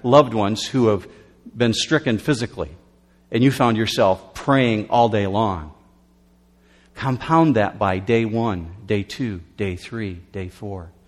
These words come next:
Twenty-one days consumed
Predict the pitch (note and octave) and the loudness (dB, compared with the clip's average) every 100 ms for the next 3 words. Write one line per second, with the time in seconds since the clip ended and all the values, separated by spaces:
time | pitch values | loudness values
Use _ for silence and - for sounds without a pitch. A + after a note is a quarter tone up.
0 | _ _ _ _ _ - - C#3 D3 D3+ | _ _ _ _ _ -6 0 0 0 -2
1 | D3 C#3 D3+ A2 A2+ A#2 A#2 A#2+ A#2 G#2 | -2 -4 -6 -2 0 0 -2 -6 -6 -2
2 | G2 F2+ E2+ E2 - - - _ _ _ | -2 -4 -8 -14 -16 -16 -18 _ _ _
3 | _ _ _ _ _ _ _ - G2+ - | _ _ _ _ _ _ _ -6 -4 -4
4 | - B2 G#2+ F2+ E2+ F2+ | -4 -2 -2 -4 -8 -14